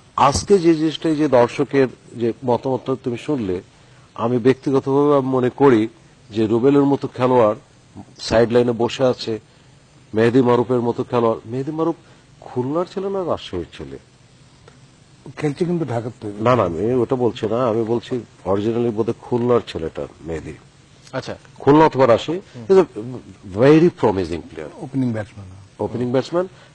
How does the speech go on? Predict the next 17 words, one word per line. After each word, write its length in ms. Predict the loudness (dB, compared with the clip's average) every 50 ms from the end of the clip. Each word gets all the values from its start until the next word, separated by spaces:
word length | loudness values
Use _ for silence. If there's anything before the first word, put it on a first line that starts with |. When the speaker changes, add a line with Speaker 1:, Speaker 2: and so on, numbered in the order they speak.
| _ -10
Speaker 1:
and 360 | -8 -6 -6 -4 0 4 6
really 240 | 6 8 6 6 4 2
promising। 440 | -2 -4 -2 -4 -8 -10 -14 -18 -20 _ _ _ _ -20 -20 -20 -20 -20 _ _ -14
তো 60 | -14 -14 _ -2
এটাতে 340 | -2 -2 -2 -2 -4 -6 -6
কি 260 | -6 -6 -6 -4 -4 -4 -4
হচ্ছে? 380 | -6 -8 -8 -12 -12 -12 -12 -12 _ _ _ _ _ _ _ _ _ _ _ _ _ _ -18 -8 -2
আপাত 420 | 0 0 0 2 2 2 2 2
দৃষ্টিতে 480 | 0 0 -2 -2 -4 -4 -6 -4 -4 0
মনে 240 | 2 2 4 4 4
হতে 240 | 2 0 0 -2 -2 0
পারে 360 | 0 0 2 2 2 2 2 2
যে 280 | 2 2 2 2 2 0 -4 -12 -20 _ _ _ _ -4
রুবেল 500 | 2 4 4 6 8 8 8 8 6 4 0 -6 -14 _ _ _ _ _ _ _ _
ক্ষতিগ্রস্ত 560 | -10 -8 -8 -6 -2 0 0 0 0 -2 -6
হলো 360 | -6 -4 -2 -2 0 -2 -2 -4 _ -2
বা 300 | 0 0 0 0 -2